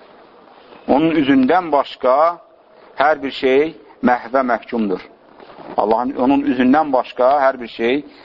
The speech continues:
məhvə məhkumdur. Yəni Allah Subhanahu taalanın üzü var. Bu ayə də onu isbat edir. Həmçinin başqa bir ayədə də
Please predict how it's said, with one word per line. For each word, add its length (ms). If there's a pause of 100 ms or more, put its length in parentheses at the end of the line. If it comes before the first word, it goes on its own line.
(140)
məhvə 360 (120)
məhkumdur. 480 (600)
Yəni 160
Allah 240
Subhanahu 320
taalanın 340
üzü 220
var. 220
Bu 200
ayə 300
də 180
onu 240
isbat 380
edir. 280 (680)
Həmçinin 420
başqa 340
bir 60
ayədə 520
də 100